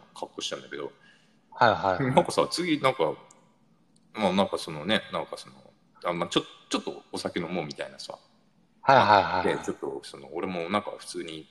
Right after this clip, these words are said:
Speaker 1: まあなんかふらっと顔出すじゃん。
Speaker 2: うん。
Speaker 1: まあ俺半分パジャマみたいな格好で行ったんだけど、向こうドレスみたいなの着てて。
Speaker 2: うん。
Speaker 1: なんか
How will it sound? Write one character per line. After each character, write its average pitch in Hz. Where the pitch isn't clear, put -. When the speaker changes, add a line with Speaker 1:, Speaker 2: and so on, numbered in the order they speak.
Speaker 1:
ま 90
あ 80
な 90
ん -
か 92
ふ -
ら 95
っ 90
と -
顔 107
出 107
す -
じ -
ゃ 127
ん。 -
Speaker 2:
う -
ん。 117
Speaker 1:
ま 120
あ 113
俺 113
半 190
分 175
パ 185
ジ 165
ャ -
マ 87
み 82
た 80
い 76
な 73
格 -
好 87
で 82
行 -
っ -
た 82
ん 73
だ 71
け 71
ど、 73
向 90
こ -
う -
ド -
レ 254
ス 117
み 95
た 104
い -
な 117
の 107
着 -
て -
て。 -
Speaker 2:
う -
ん。 -
Speaker 1:
な 165
ん -
か 143